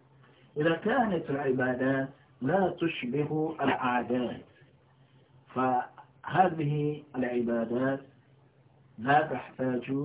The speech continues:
إلى النية، كالذكر مثلًا وأعمال القلوب، الخوف، الرجاء، هذه العبادات لا تحتاج إلى النية لأنها قربة تعينت لله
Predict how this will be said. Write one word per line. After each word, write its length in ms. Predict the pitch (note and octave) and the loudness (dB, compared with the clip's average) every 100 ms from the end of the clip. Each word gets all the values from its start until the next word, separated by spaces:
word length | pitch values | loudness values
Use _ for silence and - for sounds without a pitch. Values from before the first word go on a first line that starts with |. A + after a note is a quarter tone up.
| D3 - | -6 -2
إلى 320 | B2+ B2+ C3 B2 | 0 2 0 -2
النية، 520 | A#2 G2+ F#2+ F2+ E2+ - - _ _ - - - _ - | -2 -2 -6 -8 -12 -16 -20 _ _ -20 -20 -20 _ 0
كالذكر 500 | C#3 B2 F3 D#3+ C3+ | 0 4 2 2 0
مثلًا 520 | A#2+ A2 G#2+ G#2+ C3 - _ _ - - - - | -2 -4 -8 -6 -10 -12 _ _ -20 -20 -20 -6
وأعمال 680 | A#2+ A#2+ B2+ B2 C#3 D3 C3 | -2 0 0 0 0 2 2
القلوب، 640 | A#2+ A#2+ A#2 A#2 A#2 A#2 - - | 0 -2 0 2 2 -2 -10 -10
الخوف، 560 | A2+ - A#2+ A#2+ A#2+ A#2 - B2 | -8 -6 0 2 2 0 -4 -4
الرجاء، 680 | B2 B2 A2+ A#2 B2 - - _ - _ | -2 -2 -2 -4 -4 -6 -16 _ -20 _
هذه 300 | D3+ F3+ D#3+ | 2 2 0
العبادات 720 | D3 C#3 C#3 C3 C3+ D3 D#3 | -2 -2 0 2 4 2 0
لا 160 | C#3+ D3 | 4 4
تحتاج 500 | C#3+ C3 - C#3 B2+ | 4 -2 -4 -2 -2
إلى 520 | A#2+ A#2 C3 D3+ G3 - _ _ | 0 0 2 2 0 -6 _ _
النية 480 | E3 B2+ A2+ G2 E2+ | 0 2 0 -2 -6
لأنها 600 | D#2 A2 - G3+ F3+ F3 | -4 -2 0 0 2 2
قربة 680 | - D3+ C#3+ C3+ C3+ C#3+ G3 - - - _ _ | 2 0 0 0 0 -2 -2 -4 -16 -20 _ _
تعينت 600 | B2+ - C#3+ C3+ C3 C3 - | -4 0 2 2 2 -2 -2
لله 760 | A#2 A#2 A#2 A#2+ A#2 C3+ F3+ | 0 0 2 2 0 0 -2